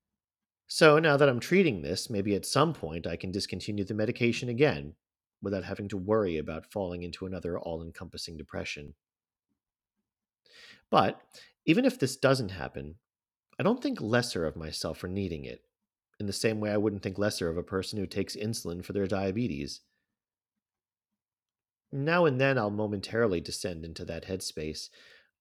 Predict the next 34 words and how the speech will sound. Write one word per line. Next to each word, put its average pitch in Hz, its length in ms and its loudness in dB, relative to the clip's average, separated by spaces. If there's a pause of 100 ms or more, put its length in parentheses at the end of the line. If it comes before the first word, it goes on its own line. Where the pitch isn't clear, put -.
I 139 80 6
expect - 420 0
I 101 120 2
will 107 260 4
for - 160 -4
as 87 100 -4
long 101 180 -4
as 98 120 -4
I'm 95 120 -4
alive. 98 500 -2 (1400)
Yet 170 160 6
the 175 60 4
difference 185 360 2
between 147 280 -4
how 131 180 0
I 123 80 6
deal 120 300 2
with 113 160 0
those 101 180 2
thoughts 101 260 -2
now 101 440 0
as 92 100 -2
compared 98 380 -4
to 85 80 -10
before 85 680 -2 (760)
is 123 100 -4
that 139 120 -2
they 139 100 4
don't 156 220 2
ensnare 123 600 -2
me 78 220 -6
anymore. 69 560 -12 (960)
They 123 60 2
don't 156 240 4